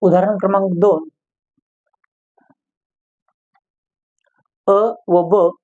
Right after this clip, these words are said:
यांनी भागीदारी रूपात एक धंदा सुरू केला. अ ने पंधराशे रुपये व ब ने दोन हजार रुपये गुंतवले. चार महिन्यानंतर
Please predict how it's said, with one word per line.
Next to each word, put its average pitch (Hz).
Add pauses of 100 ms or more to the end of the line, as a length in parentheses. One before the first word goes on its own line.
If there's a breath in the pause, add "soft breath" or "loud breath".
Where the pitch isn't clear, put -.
(140)
यांनी 175
भागीदारी 175
रूपात 185 (440)
एक 180
धंदा 151
सुरू 175
केला. 147 (840)
अ 208
ने 220 (160)
पंधराशे 175
रुपये 196 (400)
व 160
ब 175
ने 185
दोन 170
हजार 170
रुपये 165
गुंतवले. 156 (760)
चार 185
महिन्यानंतर 190